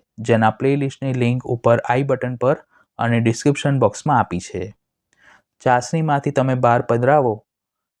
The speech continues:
ત્યારે તેને આ રીતે તાવેથા વડે પ્રેસ કરવા, જેથી તેમાંથી વધારાની ચાસણી નીતરી જશે.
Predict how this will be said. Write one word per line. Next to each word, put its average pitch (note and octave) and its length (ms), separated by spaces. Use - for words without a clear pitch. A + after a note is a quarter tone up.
ત્યારે B2+ 240
તેને B2 220
આ A#2+ 160
રીતે A#2 260
તાવેથા A#2+ 460
વડે B2+ 220
પ્રેસ B2 320
કરવા, A#2 360
જેથી B2+ 280
તેમાંથી B2 400
વધારાની B2+ 500
ચાસણી C3 420
નીતરી A#2 360
જશે. E2+ 360